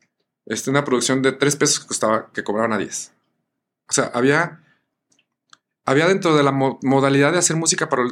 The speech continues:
política muchos, incluso muchos delitos. Muchas faltas que para mí, o sea, no, no podía permitirme ser parte de eso.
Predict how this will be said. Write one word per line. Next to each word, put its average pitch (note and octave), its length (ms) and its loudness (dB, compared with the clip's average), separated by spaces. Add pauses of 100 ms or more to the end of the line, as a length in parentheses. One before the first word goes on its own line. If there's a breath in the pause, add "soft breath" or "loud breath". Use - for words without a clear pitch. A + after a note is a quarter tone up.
política B2+ 420 -2
muchos, D#3 760 -2
incluso A#2+ 280 -6
muchos C3+ 260 2
delitos. A#2 500 -2 (1300)
Muchas A#2+ 280 -2
faltas B2+ 340 0
que A2+ 100 -2
para G#2+ 320 -4
mí, B2+ 280 2
o - 60 -6
sea, A2+ 120 0
no, A2 80 0 (160)
no A2+ 200 -2
podía A#2 180 2
permitirme A2 720 -4 (460)
ser - 240 -2
parte G#2+ 200 -4
de A2 80 2
eso. - 160 -4